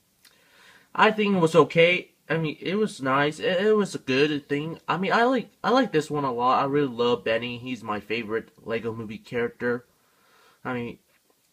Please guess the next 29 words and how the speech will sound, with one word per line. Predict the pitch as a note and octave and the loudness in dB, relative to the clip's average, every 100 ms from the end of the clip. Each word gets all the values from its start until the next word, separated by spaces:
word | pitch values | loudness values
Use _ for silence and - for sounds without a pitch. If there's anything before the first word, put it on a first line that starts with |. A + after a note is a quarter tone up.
| _ | _
yeah, | C#3 D3 D#3+ | -4 0 0
he | G3+ G3 | 0 0
is | E3+ | -4
cool. | - - C3+ C3+ - | -12 -10 -4 -4 0
I | D#3+ C#3+ | 0 0
love | A#2 A#2+ A2+ | 0 0 0
this | A#2+ A#2 - - | -6 -12 -18 -20
character | - B2+ B2 - A#2+ | -10 -6 -6 -4 -4
a | A2 | -2
lot. | G#2+ A#2 A#2+ | 0 0 0
I | A2+ | -2
mean, | G#2+ - - | -8 -10 -8
it's | G#2+ - | -8 -10
one | G2+ G#2+ A2 A#2+ | -16 -10 -8 -8
of | A2+ G2+ | -10 -10
my | G#2 G2+ - _ _ _ - | -10 -10 -14 _ _ _ -2
best | A#2+ A2+ - | -2 -2 -12
character | - A#2+ A#2 - A#2 - | -6 -4 -4 -4 -6 -2
ever. | C3+ C#3+ F#3 F#3+ _ _ _ _ _ _ | -4 -4 -6 -6 _ _ _ _ _ _
I | C#3+ | -10
mean, | D3+ | -6
uh, | D3+ C#3 - | -4 -6 -6
this | F3+ - - - - | -8 -8 -18 -20 -6
could | F#3+ | -6
be | F3+ | -4
my | E3 D3 C3+ | -2 -2 -2
favorite | - C#3+ C#3 C#3+ C#3 A2 | -2 -2 2 2 2 -2
Lego | B2+ C3 C3+ C3 B2+ | -2 0 4 2 2
Dimensions, | - A2+ A#2+ C3 A#2+ - A#2+ A#2 A2+ - - _ | -6 -8 -2 -2 -4 -8 -8 -8 -12 -18 -20 _